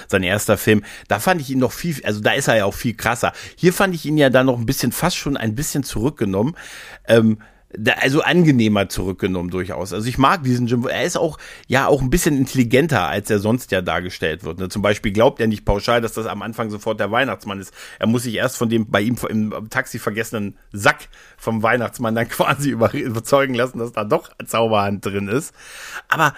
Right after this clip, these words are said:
das ist wirklich alles toll. Man merkt aber, weil du gerade gesagt hast, diese Anfahrt am Anfang, das ist übrigens der zweite Weihnachtsfilm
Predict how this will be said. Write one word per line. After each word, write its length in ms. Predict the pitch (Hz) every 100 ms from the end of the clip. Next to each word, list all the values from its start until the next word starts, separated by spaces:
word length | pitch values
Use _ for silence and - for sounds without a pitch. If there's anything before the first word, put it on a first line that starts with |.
| - -
das 240 | 165 208
ist 260 | - 175 147
wirklich 320 | 185 - 170
alles 220 | 143 151
toll. 240 | - 202 127 - - - -
Man 240 | 139 135
merkt 320 | 123 185 208 -
aber, 280 | 120 147 -
weil 120 | 117
du 60 | 120
gerade 220 | 110 120
gesagt 260 | 117 120 127
hast, 140 | -
diese 200 | 107 101
Anfahrt 440 | 113 147 113 101
am 120 | 101 82
Anfang, 360 | 117 - 101 - - - - -
das 200 | 120 147
ist 100 | 143
übrigens 300 | 147 151 -
der 160 | 110
zweite 500 | - 113 139 180 110
Weihnachtsfilm 800 | 101 120 113 - - 107 117